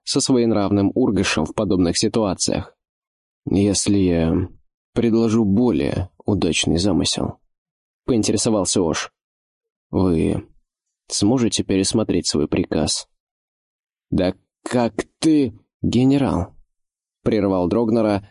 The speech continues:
заинтересованный подобной наглостью принц. «Пускай орк скажет. Я хочу понять, что мой отец нашёл в этом,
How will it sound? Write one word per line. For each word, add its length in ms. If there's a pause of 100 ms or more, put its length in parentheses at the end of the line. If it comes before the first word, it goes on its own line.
заинтересованный 840
подобной 440
наглостью 520
принц. 400 (880)
«Пускай 400
орк 260
скажет. 680
Я 540
хочу 260
понять, 280
что 240
мой 240
отец 320
нашёл 440
в 60
этом, 380